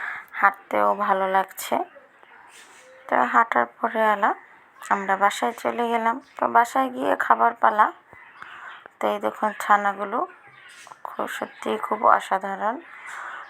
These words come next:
তো ভাবলাম আগে ছানাটা খাই, পরে রসমালাইটা খাবো। তো বিক্রমপুরের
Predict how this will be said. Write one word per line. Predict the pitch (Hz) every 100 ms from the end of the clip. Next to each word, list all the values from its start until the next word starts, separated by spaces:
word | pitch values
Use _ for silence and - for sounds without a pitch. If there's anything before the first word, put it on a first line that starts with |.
| - -
তো | 220
ভাবলাম | 208 214 202 208 208 202
আগে | 196 202
ছানাটা | - 202 202 - 202
খাই, | - 302 - - -
পরে | 185 185
রসমালাইটা | 185 - 190 185 - 180
খাবো। | - 180 180 196 269 _ - - - - - -
তো | 202
বিক্রমপুরের | 202 214 - - 214 208 - 214 208 214